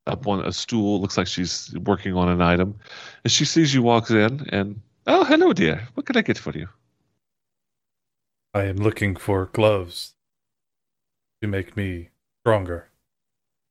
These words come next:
Speaker 1: Gloves to make you stronger? Well, you look pretty stronger, lady.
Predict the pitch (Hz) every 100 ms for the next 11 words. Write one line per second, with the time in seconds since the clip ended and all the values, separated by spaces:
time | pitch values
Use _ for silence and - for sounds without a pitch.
0 | _ - - _ _ _ _ _ _ _
1 | - - 110 262 - - 233 208 190 -
2 | 90 85 - 95 95 _ _ _ - 202
3 | 214 214 - 175 143 - 151 151 117 226
4 | 180